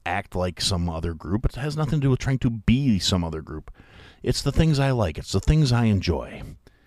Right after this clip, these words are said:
The kind of foods I like to eat. That's not a cultural appropriation. I'm not appropriating another culture because I happen to like to prepare dishes that are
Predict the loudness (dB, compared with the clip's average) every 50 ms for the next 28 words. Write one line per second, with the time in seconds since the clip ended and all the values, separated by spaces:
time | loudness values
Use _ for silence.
0 | _ _ _ _ -20 -20 -20 -16 -10 -8 -6 -2 -2 0 0 0 0 -2 0 2
1 | 2 2 4 2 2 2 2 2 0 -2 -2 -4 -4 -4 -4 -4 -4 -6 -6 -4
2 | -2 -2 -2 0 -2 -4 -4 -4 -2 -2 -2 -2 -2 -2 -2 0 0 0 -2 -2
3 | -4 -4 -4 -4 -4 -2 -2 0 0 0 2 0 0 -2 -2 -2 -2 -2 0 0
4 | 0 0 0 0 0 0 -2 -4 -4 -4 -4 -4 -4 -4 -6 -6 -4 -6 -4 -4
5 | -4 -4 -4 -4 -4 -4 -6 -6 -4 -4 -4 -4 -6 -8 -10 -12 -12 -14 -14 -10
6 | -8 -6 -6 -6 -6 -4 -4 -4 -4 -6 -8 -6 -8 -8 -8 -8 -8 -10